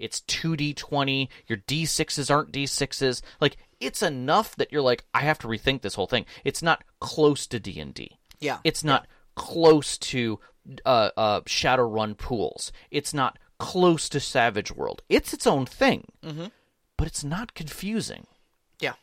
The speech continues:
Speaker 1: It's, the rules are the same through each one of the sections.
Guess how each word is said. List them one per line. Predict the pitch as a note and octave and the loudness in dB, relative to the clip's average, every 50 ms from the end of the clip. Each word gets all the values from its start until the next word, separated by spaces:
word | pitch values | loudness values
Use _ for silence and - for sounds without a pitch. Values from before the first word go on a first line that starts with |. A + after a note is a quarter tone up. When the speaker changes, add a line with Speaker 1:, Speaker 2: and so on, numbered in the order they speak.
| _ _ _ _ - | _ _ _ _ -6
Speaker 1:
It's, | C3+ B2 - - - - - - - _ _ _ _ _ _ _ _ - | -6 -6 -6 -8 -14 -16 -20 -20 -20 _ _ _ _ _ _ _ _ -4
the | D3 C#3+ | -2 -2
rules | B2 A#2+ C#3+ E3+ F#3+ G#3+ G#3+ F#3+ E3+ - - | 0 0 0 2 4 4 4 4 2 -2 -2
are | B2+ | -2
the | A#2 C#3+ G#2+ | -2 -2 -4
same | - - - F#3 F3+ F#3 F#3 F3+ F3+ E3+ _ | -2 0 0 0 0 -2 -4 -6 -10 -12 _
through | - - - - _ | -12 -14 -14 -12 _
each | - E3+ E3+ - - - | -12 -10 -8 -8 -6 -4
one | - C3+ B2+ | -4 -2 -2
of | A#2+ G2 | -4 -4
the | - | -6
sections. | - - - C3+ - - - - D#3+ D#3 D#3 - | -6 -4 -4 -4 -4 -4 -4 -4 -4 -4 -6 -8